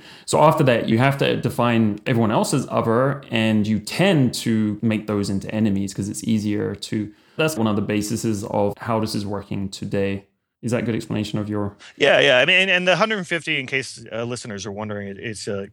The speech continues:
Speaker 2: comes from Dunbar's number. That's something that people can look up as to far as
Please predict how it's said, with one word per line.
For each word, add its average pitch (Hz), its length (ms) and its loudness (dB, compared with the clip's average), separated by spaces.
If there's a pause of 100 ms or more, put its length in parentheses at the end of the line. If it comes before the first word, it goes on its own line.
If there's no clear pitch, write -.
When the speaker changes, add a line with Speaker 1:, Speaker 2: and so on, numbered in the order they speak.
(120)
Speaker 2:
comes 139 240 -2
from 104 200 -6
Dunbar's 104 540 -2
number. 95 380 -12 (420)
That's 110 180 0
something 107 240 -4
that 95 100 -8
people 101 220 -8
can 95 180 -6
look 95 160 -6
up 95 260 -2 (140)
as - 140 -4
to 110 80 -6
far 107 240 4
as - 480 -2